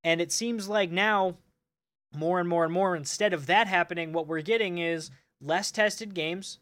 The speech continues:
These games are being released as finished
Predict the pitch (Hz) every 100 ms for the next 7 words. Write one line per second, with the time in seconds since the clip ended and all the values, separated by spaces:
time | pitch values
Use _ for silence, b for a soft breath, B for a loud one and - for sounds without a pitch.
0 | _ 147 139 - 165 151 156 139 170 170
1 | 160 143 156 185 170 - - - - -
2 | _ 160 156 156 - 233 196 175 - -